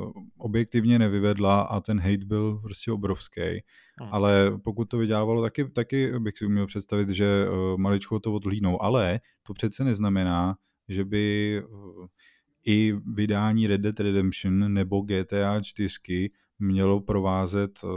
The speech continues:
Speaker 1: vlastně podobný, eh, jako, hm, jako podobnej prostě hate, eh, na internetu,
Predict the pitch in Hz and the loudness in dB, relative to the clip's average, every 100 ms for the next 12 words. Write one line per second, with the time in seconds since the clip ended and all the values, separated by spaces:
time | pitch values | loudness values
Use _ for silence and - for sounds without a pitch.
0 | 90 90 92 - 104 98 95 98 104 107 | -8 -8 -8 -4 -4 0 -2 0 0 0
1 | 104 - - _ _ - 95 98 92 98 | 0 -6 -20 _ _ -16 -14 -12 -16 -18
2 | - - - - _ - _ 107 - 101 | -16 -12 -12 -14 _ -20 _ -20 -14 -10
3 | 101 101 101 107 104 104 101 101 - 110 | -6 -6 -4 -2 -2 -2 -4 -10 -8 -6
4 | 87 104 104 104 101 98 98 98 104 104 | -2 0 0 -2 0 0 0 -2 -2 -2
5 | 101 - 104 107 | -2 -4 -4 -4